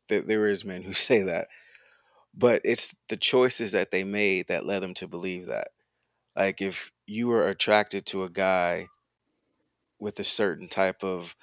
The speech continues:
you know, per-, you know, personal traits, like, um, I wouldn't say music, but, like,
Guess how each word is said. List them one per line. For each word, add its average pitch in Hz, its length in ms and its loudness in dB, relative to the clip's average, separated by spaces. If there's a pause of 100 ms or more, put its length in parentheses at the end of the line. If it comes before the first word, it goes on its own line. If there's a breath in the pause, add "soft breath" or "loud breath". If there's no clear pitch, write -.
(600 soft breath)
you 107 100 -6
know, 85 320 -6 (1500)
per-, 104 360 0
you 104 120 -8
know, 87 280 -4 (280)
personal 101 800 -2 (100)
traits, - 520 6 (360 loud breath)
like, 90 300 0
um, 87 460 -2 (1300)
I - 80 0
wouldn't 110 260 0
say 90 200 -2
music, 87 360 -10
but, 85 160 -4 (540 loud breath)
like, 101 220 -2